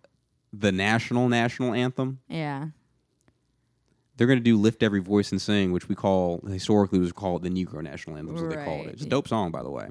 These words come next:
Speaker 2: Yeah, yeah, yeah, yeah. I've heard it.
Speaker 1: This is the same. I, I, I, okay, I did not know if a lot of white people had heard it, but let me
Speaker 2: It's
Speaker 1: tell
Speaker 2: a
Speaker 1: you,
Speaker 2: pretty
Speaker 1: white folks,
Speaker 2: famous
Speaker 1: something.
Speaker 2: song, dude.
Speaker 1: When white folks, when, when, when, when N F L comes back, you white folks gonna be hearing a lot of it.
Speaker 2: <laughs>
Speaker 1: Um, but, but the thing, the thing of it is, it's like,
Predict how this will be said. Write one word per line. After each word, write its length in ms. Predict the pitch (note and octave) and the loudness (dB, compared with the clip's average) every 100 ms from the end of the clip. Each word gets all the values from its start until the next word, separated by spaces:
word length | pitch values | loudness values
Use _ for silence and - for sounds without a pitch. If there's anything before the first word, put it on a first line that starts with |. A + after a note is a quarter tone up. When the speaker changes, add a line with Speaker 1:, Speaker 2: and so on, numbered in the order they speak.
| - | -12
Speaker 2:
Yeah, 200 | D3+ D3 | -12 -10
yeah, 140 | C#3+ C#3 | -10 -10
yeah, 40 | C#3 | -12
yeah. 220 | D#3 E3 | -12 -12
I've 100 | F3 | -12
heard 160 | - D#3 | -12 -8
it. 80 | A3 | -4
Speaker 1:
This 160 | A#2+ - | -4 -2
is 60 | B2+ | -2
the 80 | |
same. 520 | A2 C3 B2+ B2+ B2 B2 _ _ | 2 4 4 4 2 -4 _ _
I, 100 | A2 | 0
I, 140 | G#2 A2 | 4 4
I, 160 | A2 | 4
okay, 260 | - G#2+ F2+ | 2 0 0
I 80 | G2 | 0
did 140 | G#2+ | 2
not 160 | G2+ G2 | 2 2
know 120 | G2 | 2
if 60 | F2+ | 2
a 60 | |
lot 180 | F2 F2 | 0 0
of 60 | E2+ | 2
white 160 | E2+ | 0
people 200 | G2 F2 | -2 -2
had 100 | E2 | -2
heard 160 | F2 D#2+ | -2 -4
it, 120 | - - | -6 -4
but 240 | F2+ F2 | -2 2
let 100 | G2+ | 2
me 60 | A3+ | 4
Speaker 2:
It's 60 | |
Speaker 1:
tell 80 | A2+ | 4
Speaker 2:
a 20 | |
Speaker 1:
you, 80 | G2 | 4
Speaker 2:
pretty 80 | C3 | 4
Speaker 1:
white 140 | F#2+ | 4
folks, 240 | - F#3+ A3 | 4 2 4
Speaker 2:
famous 280 | - - - | 2 0 -4
Speaker 1:
something. 220 | F#3 G#3+ | -6 -6
Speaker 2:
song, 100 | D#3 | -6
dude. 140 | D#3+ | 2
Speaker 1:
When 180 | G#2+ G2 | 4 6
white 200 | G#2 A2 | 6 4
folks, 340 | - B2+ - - | 4 2 2 -4
when, 200 | G#2+ F#2 | 0 2
when, 160 | G2 | 4
when, 200 | G2 F#2 | 2 2
when 160 | G2 G2 | 2 4
N 140 | A#2 | 4
F 160 | B2 B2 | 4 4
L 160 | B2+ | 2
comes 300 | B2 B2 B2 | 2 0 0
back, 280 | A2 A#2+ A#2 | 2 2 2
you 100 | G#2+ | 0
white 180 | G#2+ G2 | 0 0
folks 160 | G#2 G2 | -2 -2
gonna 120 | F#2+ | -2
be 80 | F#2+ | 0
hearing 200 | G2 F#2+ | 0 0
a 80 | F#2 | -2
lot 180 | G2 D2+ | -4 -6
of 120 | D2+ | -8
it. 160 | - C4 | -6 -2
Speaker 2:
<laughs> 40 | F#4+ C#5 G5+ A5+ G5 - | 0 2 0 -2 -4 -2
Speaker 1:
Um, 480 | G#2 G2 F#2 F2 F2+ C4+ - _ _ _ _ _ - | 0 0 -2 -6 -12 -18 -20 _ _ _ _ _ -6
but, 280 | G2+ G2 - _ | -2 -2 -4 _
but 220 | - A#2+ G2+ | -10 -8 -6
the 80 | |
thing, 240 | G#2+ D3 B2+ | -4 -4 -4
the 80 | A2 | -4
thing 200 | C#3 C3+ | -4 -2
of 60 | |
it 80 | A2 | 0
is, 260 | A#2+ A#2+ G2 | 0 0 -2
it's 160 | - | -8
like, 320 | G2 F#2 E2+ | -8 -8 -8